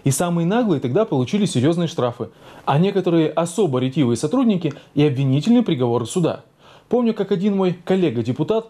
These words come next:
вступился за тех, кому просто так полисы осаго не продавали, а вынуждали дополнительно застраховать жизнь, имущество и так далее.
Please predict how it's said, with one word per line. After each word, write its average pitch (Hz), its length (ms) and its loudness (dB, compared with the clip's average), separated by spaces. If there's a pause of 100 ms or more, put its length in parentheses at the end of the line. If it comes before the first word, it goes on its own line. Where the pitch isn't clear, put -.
(200)
вступился 185 720 0
за 135 160 0
тех, 220 180 -2
кому 151 180 -2
просто 160 300 -2
так 170 260 -4
полисы 139 340 -2
осаго 113 360 -2
не 120 80 0
продавали, 139 560 -2 (320)
а 143 80 0
вынуждали 151 560 0
дополнительно 127 720 -2
застраховать 123 560 -2 (220)
жизнь, 180 420 2
имущество 175 680 0
и 131 80 -4
так 139 160 -2
далее. 120 360 -4